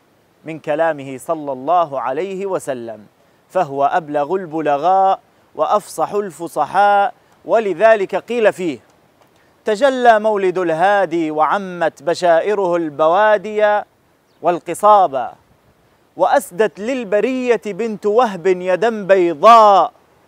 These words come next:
طوقت الرقابا، لقد ولدته وهاجا منيرا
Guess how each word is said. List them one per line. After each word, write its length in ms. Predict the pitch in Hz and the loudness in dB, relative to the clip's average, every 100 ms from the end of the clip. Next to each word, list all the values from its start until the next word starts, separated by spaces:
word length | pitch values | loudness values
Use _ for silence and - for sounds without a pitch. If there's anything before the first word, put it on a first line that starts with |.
| _ _ - | _ _ 4
طوقت 640 | 294 254 247 277 226 - | 4 6 4 4 0 0
الرقابا، 960 | 185 156 170 - 226 214 165 160 135 110 _ _ _ _ _ 165 | -2 -2 -2 4 6 6 4 2 2 -2 _ _ _ _ _ -4
لقد 340 | 214 277 233 | 0 0 0
ولدته 1080 | 233 214 202 190 262 - 202 233 220 202 196 _ _ _ _ | 2 4 4 2 -2 -4 -2 0 0 -4 -8 _ _ _ _
وهاجا 840 | 160 190 151 135 202 254 220 160 170 | 2 2 2 2 6 8 6 4 -2
منيرا 800 | 151 156 175 214 196 165 147 127 | -4 -6 -6 -6 -4 -2 -2 -6